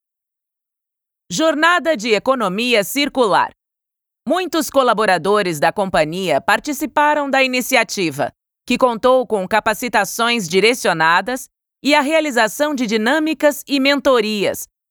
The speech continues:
baseadas no desenvolvimento de cases de circularidade nos negócios da E D P Brasil. Revisitando fluxos.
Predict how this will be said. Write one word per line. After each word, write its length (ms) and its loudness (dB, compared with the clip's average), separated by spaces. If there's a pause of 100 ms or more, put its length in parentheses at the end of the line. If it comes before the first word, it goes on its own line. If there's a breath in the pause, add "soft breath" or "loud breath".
baseadas 720 2
no 120 -4
desenvolvimento 920 -2
de 100 -2
cases 640 0
de 160 0
circularidade 1080 2
nos 180 -4
negócios 680 0
da 240 4
E 120 -2
D 160 2
P 220 0
Brasil. 540 -2 (1500)
Revisitando 800 0
fluxos. 720 -4